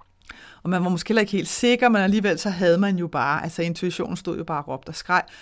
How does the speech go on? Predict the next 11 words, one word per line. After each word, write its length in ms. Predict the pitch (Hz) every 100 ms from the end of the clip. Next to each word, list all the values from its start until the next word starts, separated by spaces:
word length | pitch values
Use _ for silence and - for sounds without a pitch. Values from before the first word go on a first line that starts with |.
| - -
og 80 | 196
alligevel 280 | 196 214 170
så 140 | 214
gjorde 360 | 208 208 185 208
man 160 | 196
ikke 180 | 160 -
noget 180 | 170 165
ved 120 | 160
det, 100 | 139 - -
vel? 160 | 175 175 _ -
Altså, 280 | 185 -